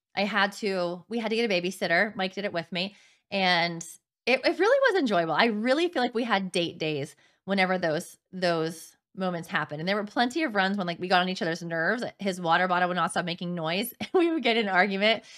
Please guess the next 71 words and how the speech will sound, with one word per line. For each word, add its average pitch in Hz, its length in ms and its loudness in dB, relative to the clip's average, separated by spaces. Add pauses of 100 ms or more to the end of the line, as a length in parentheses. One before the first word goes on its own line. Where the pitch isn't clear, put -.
(140)
And 349 80 -6
then 370 80 2
there 370 100 2
were 370 80 4
times 349 220 0
when 320 80 -2
we 269 100 -2
laughed 247 320 4
so 233 140 4
hard 254 240 4
because, 196 360 2 (520)
like, 185 160 -2
he 233 140 -2
would 226 100 0
make 214 180 -2
these 196 200 -4
random 196 500 0
noi-, 196 220 0
his 196 160 -4
body 196 240 6
was 220 100 0
making 208 160 0
these 190 160 -4
random 185 320 0
noises 196 340 -2
when 185 80 -6
we 175 60 -4
were 160 100 -4
running 196 280 0
just 180 140 -10
because 175 220 -4
I 156 100 -2
felt 151 200 0
like 180 140 -2
it 160 40 -2
was 190 120 -2
working 190 320 0
so 180 160 0
hard, 160 260 4
and 175 60 -4
we 196 80 0
would 196 100 -2
just 185 220 -4
die 170 220 4
laughing. 180 360 4
So, 226 220 2 (340)
you 359 80 -2
know, 302 260 4 (720)
and 247 100 0
then 302 80 4
there 381 100 6
were 370 80 8
a 285 60 8
lot 247 160 10
of 247 140 6
long 220 180 4
runs 240 160 4
we 262 80 0
did 226 140 4
on 220 80 2
our 196 160 4
own, 220 320 4
which 185 120 -2
was 202 160 0
kind 208 240 -2
of 208 80 -4
cool 185 200 -4
too. 185 220 -2
Like, 160 180 -2
that's 190 260 0
honestly 196 580 -2